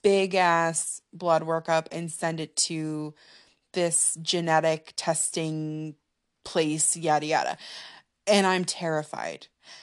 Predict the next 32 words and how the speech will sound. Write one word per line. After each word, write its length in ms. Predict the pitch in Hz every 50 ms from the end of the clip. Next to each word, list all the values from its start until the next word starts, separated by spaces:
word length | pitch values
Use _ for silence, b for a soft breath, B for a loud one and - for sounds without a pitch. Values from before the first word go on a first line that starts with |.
| B B B
And 140 | B 190 196
I'm 120 | 185 185
like, 220 | 190 185 180 180 -
"What 140 | 185 185 190
does 200 | 202 202 202 -
this 220 | 202 190 - -
mean?" 440 | 185 180 185 190 160 - - - - _ _ _ _ -
And 160 | 185 190 185
Doctor 300 | 185 180 175 - 180 175
C 240 | - - - 165 165
was 220 | 170 175 160 -
like, 300 | 180 175 165 165 160 -
"Well, 520 | 202 202 190 190 185 180 180 175 151 - _ -
um, 640 | 190 185 185 180 175 170 160 156 131 139 151 180 175 -
because 360 | 208 202 196 - 185 175 170
of 120 | 180 170 175
your 180 | 170 170 - -
age, 720 | 147 170 170 165 165 170 170 175 170 165 - - - - b b b b b b b b b b b b - -
uh, 800 | - 170 175 170 170 170 170 170 170 165 160 160 156 151 147 - - - - _ _ _ _ _ -
it 240 | - 190 180 - 180
means 380 | 196 185 180 175 175 165 - -
that 200 | 175 160 156 113
your 160 | 170 180 180
daughter 320 | 180 175 165 165 165 165
has 260 | 170 170 170 165 160
a 60 | 170 170
one 540 | 170 165 165 170 170 165 165 175 190 185 - -
in 640 | - 175 175 170 165 165 165 170 170 170 175 165 - _ _ _ _ -
one 220 | 175 175 170 170
hundred 280 | 165 185 180 180 170 170
and 140 | 165 160
fifty, 880 | - - - 175 175 170 - _ - 208 226 247 254 277 294 294 269